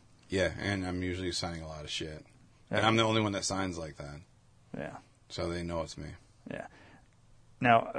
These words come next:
Speaker 2: only one time I've been given an issue when I went to, um, to go vote is I used to, like, write out every letter in my name. Back in the day, I was real good about it.
Speaker 1: Yeah.
Speaker 2: As I got older, I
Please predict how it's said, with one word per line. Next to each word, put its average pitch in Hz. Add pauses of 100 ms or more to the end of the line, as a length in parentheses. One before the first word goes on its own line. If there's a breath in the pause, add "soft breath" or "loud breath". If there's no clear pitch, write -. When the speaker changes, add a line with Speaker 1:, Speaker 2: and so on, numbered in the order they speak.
Speaker 2:
only 156
one 156
time 147
I've 131
been 123
given 117
an 110
issue 117
when 113
I 104
went 110
to, 107
um, 101 (1080)
to -
go 113
vote 117 (480 soft breath)
is 123
I 127
used 131
to, 127
like, 101 (240)
write 113
out 117
every 117
letter 104
in 113
my 104
name. 107 (480)
Back 170
in 147
the 135
day, 139
I 127
was 123
real 123
good 123
about 113
it. -
Speaker 1:
Yeah. 120
Speaker 2:
As 135
I 131
got 117
older, 151
I 123